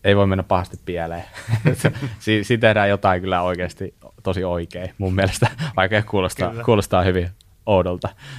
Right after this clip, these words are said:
Speaker 2: Mm.
Speaker 1: Mutta, mutta tota, mua kiinnostaa kuulla teiltä, että et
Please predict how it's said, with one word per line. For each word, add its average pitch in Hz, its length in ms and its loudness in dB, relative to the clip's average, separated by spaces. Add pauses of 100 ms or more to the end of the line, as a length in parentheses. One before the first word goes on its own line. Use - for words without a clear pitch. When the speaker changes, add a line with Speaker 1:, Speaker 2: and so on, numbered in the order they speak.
(140)
Speaker 2:
Mm. 117 80 -12
Speaker 1:
Mutta, 92 300 0 (400)
mutta 95 220 -2
tota, - 260 2 (920)
mua 156 160 6
kiinnostaa 98 800 2 (380)
kuulla 101 400 2 (320)
teiltä, 90 380 0 (420)
että 98 160 -4 (400)
et 107 240 -8